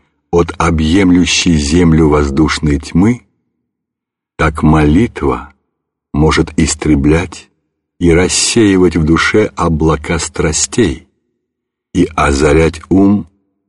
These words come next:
светом веселья и утешения, что обыкновенно порождает молитва в наших помышлениях, особливо же, когда заимствует себе пищу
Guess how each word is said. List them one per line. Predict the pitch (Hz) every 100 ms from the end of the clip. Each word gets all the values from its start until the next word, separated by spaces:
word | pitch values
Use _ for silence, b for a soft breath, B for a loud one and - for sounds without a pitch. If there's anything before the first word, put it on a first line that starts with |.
| -
светом | - - 82 80 80
веселья | 76 69 71 - 101 104 92 92
и | - 85
утешения, | 82 80 - - 95 80 65 60 - _ _ _ _ _ B B
что | - - 78
обыкновенно | 69 76 - 73 71 76 78
порождает | 76 76 71 69 71 69 71
молитва | 76 82 73 64 - 64 62 _ _ _ _ _ _ _ _ _ -
в | 78
наших | 85 90 - 80 -
помышлениях, | - 71 71 - 73 67 58 - - _ _ _ _ _ _ _ _ _ _
особливо | 82 78 - 73 65 82 156 127
же, | 78 67
когда | - 65 - 80 80 -
заимствует | 78 69 71 78 110 104 - 92 82 76
себе | - 71 65
пищу | - 95 95 - - 90